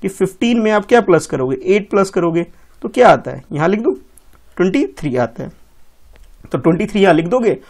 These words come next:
और डिवाइड में ट्वेंटी है तो ट्वेंटी लिख दोगे। यानी कि finally जो आंसर लिखोगे बच्चों वो इस तरह लिखोगे। ये जो साइन दिख रहा है आपको थ्री डॉट, वन डॉट ऊपर, टू डॉट नीचे, इसे हम लोग बोलते हैं बच्चों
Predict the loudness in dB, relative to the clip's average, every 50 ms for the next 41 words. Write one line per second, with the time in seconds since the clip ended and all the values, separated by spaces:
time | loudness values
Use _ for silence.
0 | -20 -18 -8 -6 2 2 4 6 6 4 4 4 2 0 0 2 0 0 0 0
1 | -2 -2 -2 -2 -4 -6 -8 -8 -4 -2 0 0 0 -2 -4 -8 -8 -8 -12 -14
2 | -18 _ _ _ _ _ -20 -10 -2 0 2 2 2 0 -2 -2 -2 -2 -2 2
3 | 2 2 4 2 2 2 2 2 2 2 2 2 2 4 4 2 0 0 -4 -4
4 | -4 -4 -6 -6 -6 -8 -10 -10 _ _ _ _ -2 -2 0 -2 -2 -2 -4 -2
5 | -2 -4 -6 -10 -14 -14 -14 -14 -12 -8 -6 -4 -4 -2 -2 -2 -2 0 0 0
6 | 0 0 0 -2 -2 0 0 0 0 -2 -8 -10 -4 -2 0 0 2 2 0 0
7 | -2 -6 _ -20 -20 _ _ _ _ -2 0 0 2 4 4 4 4 2 -2 -4
8 | -2 -2 -2 -2 -6 -8 -6 -6 -6 -6 -8 -14 _ _ _ 0 2 2 2 -2
9 | -2 -4 -8 -8 -8 -10 -14 -14 _ -20 _ -10 -8 -6 0 2 2 2 2 2
10 | 0 0 0 -2 -2 -2 -2 -2 -4 -2 -2 -4